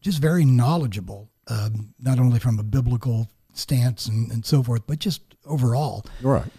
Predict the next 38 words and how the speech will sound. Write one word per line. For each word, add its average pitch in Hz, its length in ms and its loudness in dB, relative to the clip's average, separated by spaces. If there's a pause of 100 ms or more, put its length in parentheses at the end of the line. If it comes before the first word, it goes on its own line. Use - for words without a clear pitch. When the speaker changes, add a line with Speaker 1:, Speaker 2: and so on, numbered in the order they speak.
(100)
Speaker 1:
And 156 180 2
I 170 40 6
was 175 160 6
impressed. 202 560 0
I 110 80 -4
mean, 120 180 0
I 123 120 0
just 120 220 0
have 131 180 0
to 107 80 -6
admit, 117 320 -8
I 101 80 -8
was 104 180 -4
impressed. 131 560 -4
Um, 107 440 -2 (680)
and 147 320 6 (300)
so 170 100 2
when 180 140 4
he 165 60 0
called 180 340 -2
me, 143 200 0 (280)
uh, 127 100 -2
we 127 160 2
kinda 127 320 0 (140)
talked, 131 300 -2
and, 117 220 2
you - 760 -20
know, 101 80 -14
I 113 100 -4
wasn't 117 300 -2
sure 113 180 -2
what 113 200 0
his 101 120 -4
m-, 113 240 -2
motives 110 480 -4
were, 123 220 -2
but, 127 420 -4
uh, 113 140 0